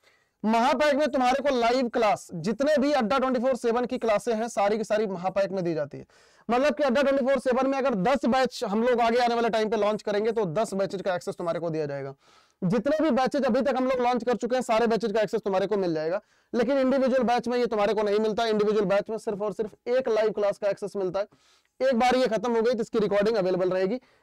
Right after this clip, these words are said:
इसमें तुम live class कितने भी बार कर सकते हो, चाहे दस batch में जाके पढ़ सकते हो।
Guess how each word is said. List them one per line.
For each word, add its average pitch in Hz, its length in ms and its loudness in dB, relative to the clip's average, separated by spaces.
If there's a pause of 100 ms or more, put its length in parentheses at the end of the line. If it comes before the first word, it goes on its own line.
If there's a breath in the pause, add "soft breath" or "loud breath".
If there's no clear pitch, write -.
इसमें 269 360 0
तुम 302 140 0
live 254 280 2
class 269 340 0
कितने 269 260 0
भी 254 100 0
बार 214 180 2
कर 208 140 -2
सकते 196 320 -4
हो, 240 240 -4
चाहे 214 180 2
दस 196 240 -2
batch 208 240 0
में 214 100 0
जाके 208 240 0
पढ़ 180 160 -2
सकते 143 280 -12
हो। 117 100 -16